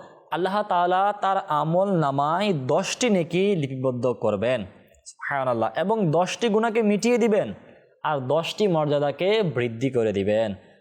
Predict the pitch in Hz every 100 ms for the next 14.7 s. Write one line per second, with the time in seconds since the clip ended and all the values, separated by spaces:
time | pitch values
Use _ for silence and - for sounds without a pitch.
0 | _ 131 123 131 139 123 113 113 117 131
1 | 139 123 120 117 - 165 170 165 139 143
2 | 147 131 120 - - - - - _ -
3 | 175 208 - 202 165 147 165 160 151 147
4 | 135 - - _ 131 151 156 143 143 143
5 | 165 151 156 147 143 135 - 170 165 160
6 | 147 151 139 120 127 151 165 165 156 156
7 | 135 127 110 - _ _ - 185 202 175
8 | 202 214 226 202 165 151 135 120 - -
9 | _ _ - 131 156 170 151 139 135 -
10 | 113 107 104 101 101 - 143 151 147 139
11 | 160 147 165 170 151 - 120 - - _
12 | _ _ _ - - 220 214 - 170 120
13 | 107 - _ 113 127 151 170 180 175 156
14 | 202 180 165 190 180 143 120